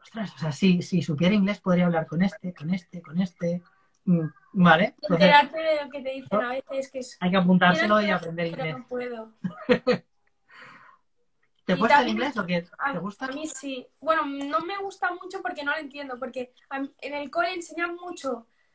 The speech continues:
Speaker 2: cómo hacer frases, pero no enseñan cómo hablar,
Speaker 1: Ya,
Speaker 2: ¿sabes?
Speaker 1: ya.
Speaker 2: Empieza, empie-, eh, enseñan más cómo escribirlo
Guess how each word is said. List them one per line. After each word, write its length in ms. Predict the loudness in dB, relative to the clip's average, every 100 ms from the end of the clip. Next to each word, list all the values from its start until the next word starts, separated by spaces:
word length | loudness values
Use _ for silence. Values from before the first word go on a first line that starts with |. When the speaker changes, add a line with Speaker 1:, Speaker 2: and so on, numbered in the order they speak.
| _
Speaker 2:
cómo 220 | 0 0 0
hacer 300 | -4 -8 -4
frases, 640 | -2 -2 -4 -10 -12 -10
pero 200 | -6 -6
no 100 | -4
enseñan 560 | -6 -8 -6 -4 -6 -6
cómo 500 | -2 0 0 -8 -10 -18 _ -20 -10
hablar, 400 | -6 -2 2 4
Speaker 1:
Ya, 180 | 4 2
Speaker 2:
¿sabes? 200 | -4 -14 -18 -20 _ -6
Speaker 1:
ya. 200 | -4 -4
Speaker 2:
Empieza, 400 | -4 -4 -4 -2
empie-, 480 | -2 0 2 0 0 _ _
eh, 200 | -6 -6 -8 -10 -2
enseñan 540 | 0 0 0 2 4
más 380 | 6 4 2 -8 _ _ _ _ _
cómo 260 | -4 -4 -2 0 0 -2 -4 -8 -14 -18 -20 -10 -6
escribirlo 760 | -6 -4 -4 -2 -2 2